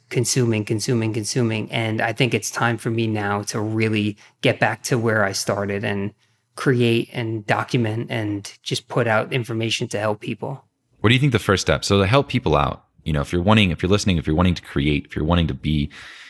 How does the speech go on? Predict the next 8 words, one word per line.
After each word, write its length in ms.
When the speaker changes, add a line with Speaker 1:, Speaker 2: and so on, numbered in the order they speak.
Speaker 2:
'cause 240
Matty 240
has 140
a, 580
a, 160
a 60
large 840
YouTube 460